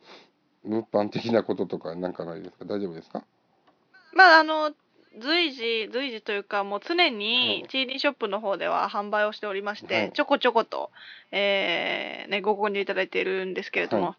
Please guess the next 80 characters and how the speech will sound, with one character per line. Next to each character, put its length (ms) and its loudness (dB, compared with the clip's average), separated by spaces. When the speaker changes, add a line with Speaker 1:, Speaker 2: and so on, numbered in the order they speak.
Speaker 1:
ま 120 4
だ 80 4
ま 160 10
だ、 180 -4
ぜ 120 -8
ひ、 160 -20
あ 120 -6
の 640 -12
ー、 40 -20
絶 140 -4
賛 100 2
発 200 -4
売 120 2
中 100 -4
で 100 -2
ご 100 -2
ざ 100 4
い 60 4
ま 100 0
す 80 -10
の 140 -6
で、 180 -6
Speaker 2:
は 100 -4
い。 120 -8
Speaker 1:
え 440 -2
ー、 20 -2
よ 80 -2
か 80 0
っ 20 -4
た 100 -2
ら 40 -4
チ 140 -2
ー 40 4
リ 100 2
ン 40 -4
Twitter 340 2
か 100 2
ら、 180 2
え 140 -2
ー、 40 -8
チ 120 -12
ェ 20 -18
ッ 20 -18
ク 100 -10
で 120 -4
き 100 -2
ま 140 4
す。 60 -20
Speaker 2:
は 80 -4
い。 60 -8
Speaker 1:
ぜ 0 -
ひ 0 -
ぜ 100 -8
ひ、 280 -10
え 200 -10
ー、 20 -20
チ 100 -8
ェ 20 -8
ッ 40 -12
ク 100 -12
し 40 -16
て 100 -12
み 120 -10
て 100 -6
く 80 -2
だ 140 4
さ 180 8
い。 120 0
Speaker 2:
は 80 0
い。 40 0
よ 60 -8
ろ 200 -2
し 100 -20
く 100 -8
お 40 -4
願 280 -10
い 40 -14
し 100 -14
ま 160 -2
す。 200 -4